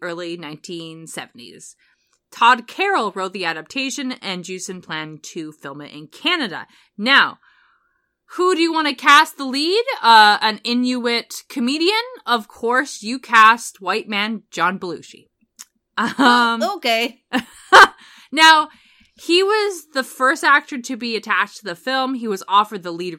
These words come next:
Speaker 1: role in nineteen eighty-two, but we, as all we, we know, um, f-, a few months later, he is found dead in his hotel room,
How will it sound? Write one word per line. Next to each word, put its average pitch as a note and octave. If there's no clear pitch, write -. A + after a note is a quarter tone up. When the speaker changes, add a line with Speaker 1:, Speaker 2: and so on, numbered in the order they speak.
Speaker 1:
role G#3
in E3+
nineteen F3+
eighty-two, F4+
but B3
we, G3+
as F#3
all D#3+
we, E3
we D#3+
know, C4+
um, F#3
f-, E3+
a F#3+
few B3
months A#3
later, G3+
he F#3+
is E3+
found D3
dead F3+
in F3
his D#3+
hotel A3
room, D#3